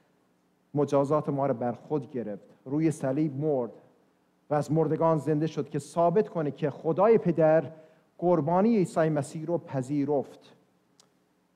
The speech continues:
و خداوند خشمش برمیگرده. زمانی که به عیسی مسیح ایمان میاریم،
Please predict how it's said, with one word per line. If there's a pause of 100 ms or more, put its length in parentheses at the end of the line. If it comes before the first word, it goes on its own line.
(200)
و
خداوند
خشمش
برمیگرده.
زمانی
که
به
عیسی
مسیح
ایمان
میاریم،